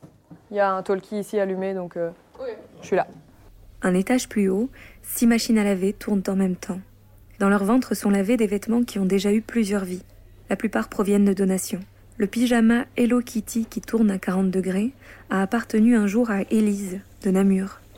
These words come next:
Speaker 3: Maintenant, c'est toute une série de sœurs qui l'ont passé l'une à l'autre. Et ce soir, c'est Arwa, qui est née à Khartoum au Soudan, qui s'endormira dedans. Dans le bruit de roulement rassurant des machines à laver,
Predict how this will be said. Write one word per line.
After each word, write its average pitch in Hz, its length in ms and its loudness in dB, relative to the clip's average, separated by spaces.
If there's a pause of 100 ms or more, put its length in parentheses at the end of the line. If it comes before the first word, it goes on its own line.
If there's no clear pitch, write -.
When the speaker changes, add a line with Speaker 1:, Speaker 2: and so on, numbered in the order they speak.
(280)
Speaker 3:
Maintenant, 208 280 2
c'est 247 140 -2
toute - 180 -4
une 202 100 4
série 226 260 2
de 202 80 2
sœurs 202 400 -2
qui - 80 -4
l'ont 190 140 0
passé 202 320 0
l'une 202 180 2
à 202 80 2
l'autre. 185 380 -6 (320)
Et 202 80 0
ce 208 120 0
soir, 202 440 -4 (320)
c'est - 180 -10
Arwa, 196 380 0 (240)
qui - 100 -6
est 202 60 4
née 202 160 2
à 190 60 -2
Khartoum 208 480 -2
au 185 40 0
Soudan, 185 360 -6 (200)
qui - 100 -14
s'endormira 190 540 -2
dedans. 190 300 -4 (840)
Dans 185 120 0
le 185 100 2
bruit 196 220 2
de 220 80 2
roulement 208 460 4
rassurant 208 520 0
des 202 140 0
machines 185 340 0
à 185 60 2
laver, 175 340 -2